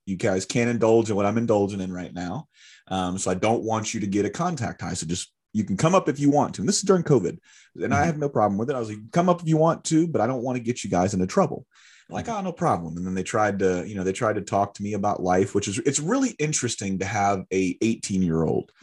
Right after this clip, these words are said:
Speaker 1: talk to me, right? And not just me, just anybody in general that's got some perspective on life. I'm thirty-two.
Speaker 2: Yeah.
Speaker 1: I've seen some, I've seen some things. I've been to a bunch of different countries. I've been stationed with a whole bunch of people.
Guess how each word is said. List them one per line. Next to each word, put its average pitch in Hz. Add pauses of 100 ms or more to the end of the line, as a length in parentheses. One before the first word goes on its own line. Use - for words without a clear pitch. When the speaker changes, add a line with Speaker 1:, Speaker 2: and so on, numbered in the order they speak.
(340)
Speaker 1:
talk 165
to 131
me, 107 (260)
right? 120 (460)
And 214
not 269
just 135
me, 117
just 185
anybody 175
in 104
general 95
that's 87
got 101
some 95
perspective -
on 85
life. 80
I'm 127
thirty-two. 170 (600)
Speaker 2:
Yeah. 80 (120)
Speaker 1:
I've 98
seen 120
some, 156
I've 98
seen 120
some 139
things. 120
I've 90
been 98
to 90
a 87
bunch 95
of -
different 107
countries. 110
I've 90
been 90
stationed 101
with 101
a -
whole 104
bunch 101
of -
people. 135